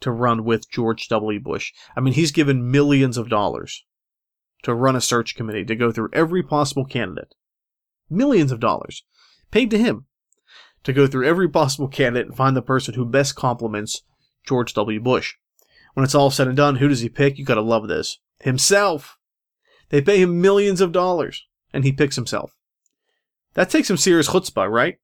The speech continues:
I mean, that's, that's a legit move. Uh, that's an O G move, you could say, but Dick Cheney becomes vice president. One of those great stories, I think.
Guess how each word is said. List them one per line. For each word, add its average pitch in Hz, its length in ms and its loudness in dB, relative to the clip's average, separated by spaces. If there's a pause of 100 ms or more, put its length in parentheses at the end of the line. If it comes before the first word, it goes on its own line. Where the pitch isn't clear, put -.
I 127 80 -8
mean, 120 140 -6
that's, 190 320 -2
that's 180 240 -2
a 175 40 2
legit 135 540 0
move. 139 460 0 (400)
Uh, 110 260 2
that's 135 140 -2
an 147 80 2
O 147 160 4
G 143 240 2
move, 107 280 -2
you 95 120 -6
could 107 140 -4
say, 101 220 0
but 143 320 2 (800)
Dick 139 160 -4
Cheney 123 300 -4
becomes 113 320 -12
vice 110 220 -4
president. - 420 -10 (440)
One 135 120 2
of 127 60 2
those 117 120 -4
great 117 220 -2
stories, 113 380 -2
I 101 80 -6
think. 71 240 -12